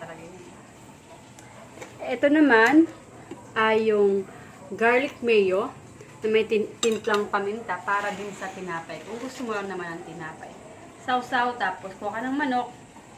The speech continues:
tapos kagat, tapos yun na yun. Pero, ang focus ko ngayon is yung aking basmati rice, ayan,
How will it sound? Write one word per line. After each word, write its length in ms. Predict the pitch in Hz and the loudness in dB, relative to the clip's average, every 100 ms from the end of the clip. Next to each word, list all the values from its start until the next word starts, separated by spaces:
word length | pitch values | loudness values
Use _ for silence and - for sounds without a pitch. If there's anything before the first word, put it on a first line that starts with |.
| - - - | -20 -18 -12
tapos 240 | 185 185 - - | -12 -12 -16 -14
kagat, 320 | 180 175 - - | -12 -12 -16 -18
tapos 240 | - 143 170 196 | -16 -16 -14 -12
yun 160 | 185 | -10
na 160 | 175 151 | -10 -12
yun. 60 | - - - - - - | -16 -20 -20 -16 -14 -8
Pero, 400 | 277 277 226 226 | -2 -2 -2 -4
ang 160 | - 214 | -6 -10
focus 400 | 226 233 247 - | -10 -10 -10 -8
ko 80 | 233 | -6
ngayon 240 | 214 202 | -6 -6
is 160 | 196 - | -12 -12
yung 160 | 202 208 220 - - - - - | -6 -6 -6 -12 -18 -20 -20 -14
aking 280 | 196 240 240 220 | -12 -10 -6 -6
basmati 560 | 190 220 226 247 214 | -6 -4 -2 -2 -4
rice, 480 | 185 202 330 - - | -4 -4 -6 -12 -12
ayan, 320 | 196 185 220 | -10 -8 -10